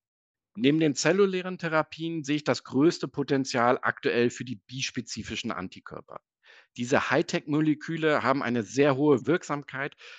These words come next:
beim rezidivierten oder refraktären D L B C L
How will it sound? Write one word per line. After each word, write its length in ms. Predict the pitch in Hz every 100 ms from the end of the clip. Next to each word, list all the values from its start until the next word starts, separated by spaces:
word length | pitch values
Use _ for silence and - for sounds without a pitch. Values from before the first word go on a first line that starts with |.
| _
beim 180 | 110 113
rezidivierten 1000 | 113 120 170 - 143 147 127 147 - 131
oder 300 | 120 110 101
refraktären 800 | 113 160 - 165 - 156 151 135
D 100 | 131
L 160 | 131
B 160 | 131 131
C 160 | - 113
L 300 | 117 147